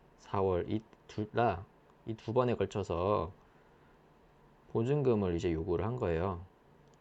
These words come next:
원고, 어, 근데 이제 원고가 계속 안 주니까 원고, 아, 피고가 계속 안 주니까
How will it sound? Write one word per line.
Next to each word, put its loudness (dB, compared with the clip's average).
원고, -2
어, 2
근데 0
이제 2
원고가 0
계속 -2
안 -2
주니까 0
원고, 4
아, 2
피고가 6
계속 0
안 0
주니까 0